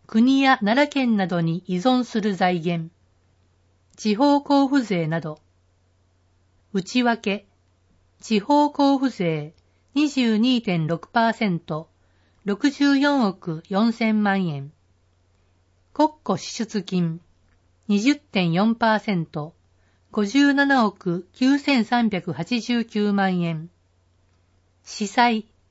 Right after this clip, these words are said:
十二点九パーセント、三十六億八千二百十万円。県支出金、六点六パーセント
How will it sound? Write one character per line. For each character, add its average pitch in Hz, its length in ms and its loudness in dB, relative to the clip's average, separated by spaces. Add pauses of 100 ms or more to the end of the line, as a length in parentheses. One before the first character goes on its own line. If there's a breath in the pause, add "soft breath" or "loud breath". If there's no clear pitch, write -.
(340)
十 285 280 2
二 294 240 0
点 175 260 -2
九 220 220 -2
パ 220 220 2
ー 214 40 0
セ 214 160 -4
ン 170 100 -2
ト、 156 300 -10 (600)
三 285 260 2
十 220 260 0
六 208 320 -2
億 175 480 -4
八 208 140 -2
千 277 380 -2
二 208 100 4
百 185 240 -2
十 185 300 -2
万 180 280 0
円。 160 300 -8 (1160)
県 277 300 2
支 - 180 -10
出 226 320 -6
金、 175 400 -2 (420)
六 277 240 0
点 202 260 -2
六 170 220 -6
パ 233 200 0
ー 220 40 -2
セ 220 160 -4
ン 175 120 -2
ト 160 300 -10